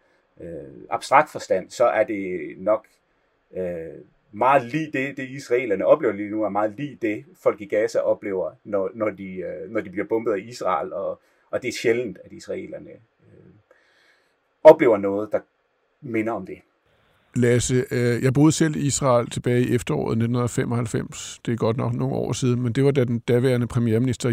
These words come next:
Speaker 2: Yitzhak Rabin blev myrdet, øh, skudt ned af en jødisk ekstremist, som var imod de kompromiser, han og Arbejderpartiet ville indgå med palæstinenserne dengang. Der var også sådan et kæmpe chok,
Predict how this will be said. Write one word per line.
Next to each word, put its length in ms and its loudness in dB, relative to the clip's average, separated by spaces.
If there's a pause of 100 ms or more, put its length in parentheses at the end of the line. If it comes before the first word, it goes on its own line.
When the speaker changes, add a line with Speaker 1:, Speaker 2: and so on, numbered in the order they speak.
Speaker 2:
Yitzhak 340 -2
Rabin 340 2
blev 280 2 (220)
myrdet, 480 4 (760)
øh, 600 4
skudt 260 -2
ned 220 4 (140)
af 180 2
en 180 4
jødisk 500 4
ekstremist, 680 0
som 320 0
var 720 2 (120)
imod 300 2
de 200 -2
kompromiser, 560 -2
han 220 0
og 160 0
Arbejderpartiet 580 -4
ville 140 -2
indgå 280 -4
med 120 -4
palæstinenserne 600 -6
dengang. 420 -8
Der 60 2
var 120 4
også 260 2 (380)
sådan 180 -6
et 120 -8
kæmpe 760 0
chok, 380 -4